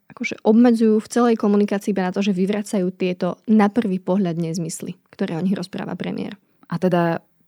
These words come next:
Speaker 2: keď je tvojim typom opätovný premiér Andrej Babiš, spýtam sa otázku, ktorá bude reflektovať na začiatok nášho rozhovoru a bude smerovať k Viktorovi Orbánovi.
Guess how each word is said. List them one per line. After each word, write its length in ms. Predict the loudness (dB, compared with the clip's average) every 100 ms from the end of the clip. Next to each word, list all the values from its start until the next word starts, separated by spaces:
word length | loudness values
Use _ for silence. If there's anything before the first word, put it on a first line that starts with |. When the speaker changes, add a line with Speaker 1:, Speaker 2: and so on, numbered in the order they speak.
| -6
Speaker 2:
keď 180 | -4 -2
je 200 | 0 0 -2
tvojim 400 | 0 2 2 2
typom 560 | 0 0 0 0 -2 -6 _ _ -12
opätovný 560 | -4 -2 0 0 0 -2
premiér 640 | -6 -4 -4 -4 -4 -8 -6
Andrej 400 | -4 -2 -2 -4
Babiš, 480 | -4 -2 -2 -4 -10 -20 -20 _ _ _
spýtam 320 | -4 2 4 4
sa 160 | 4
otázku, 320 | 0 0 0
ktorá 320 | -2 2 2 2
bude 480 | 4 4 4 2 -2 _ -2
reflektovať 640 | 0 2 2 0 2 2
na 100 | 2 2
začiatok 400 | 0 0 0 0
nášho 320 | 2 2 2
rozhovoru 640 | 0 -2 0 0 2 0 0
a 80 | 0
bude 160 | 0 0
smerovať 480 | -2 -2 -2 -4
k 40 | -4
Viktorovi 400 | -6 -4 -2 -2
Orbánovi. 640 | -4 -4 -4 -4 -6 -10